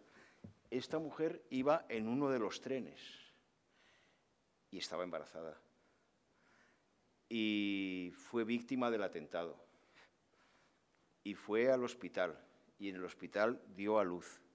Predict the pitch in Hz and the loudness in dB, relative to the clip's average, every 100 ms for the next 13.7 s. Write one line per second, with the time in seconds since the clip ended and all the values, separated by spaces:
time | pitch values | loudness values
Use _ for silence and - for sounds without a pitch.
0 | _ _ _ _ 82 95 107 110 123 127 | _ _ _ _ -8 2 4 6 4 -2
1 | - 87 85 101 - - - - _ _ | -2 0 2 0 -2 -8 -12 -18 _ _
2 | _ _ _ _ 95 95 95 101 117 117 | _ _ _ _ -6 -4 -4 -2 2 4
3 | 123 - - 107 117 120 - - - _ | 4 -4 -8 -2 0 -2 -6 -10 -20 _
4 | - - - 67 87 87 - - - 98 | -20 -20 -18 -16 -14 -12 -12 -10 -4 -4
5 | - - - - - - 87 85 123 101 | -6 -12 -18 -20 -20 -12 -6 6 8 8
6 | 117 - - - - 85 117 - - - | 6 0 -20 -20 -14 -8 -8 -8 -20 -18
7 | - - _ - 131 120 117 113 127 147 | -18 -20 _ 2 10 12 12 12 8 6
8 | - 123 135 120 117 107 110 - 76 - | 4 2 0 0 -2 -2 -4 -6 -16 -20
9 | _ _ _ - - - _ _ - 139 | _ _ _ -20 -20 -20 _ _ 4 8
10 | 139 135 131 131 - - - 147 143 135 | 10 10 10 6 0 -14 -4 4 6 6
11 | 165 190 196 190 196 - - - - _ | 4 4 6 2 0 -8 -20 -20 -20 _
12 | 127 127 139 123 123 - 156 165 160 160 | 0 0 0 -2 -4 -2 0 0 2 2
13 | 147 - 135 147 147 165 | 2 -2 0 0 2 -2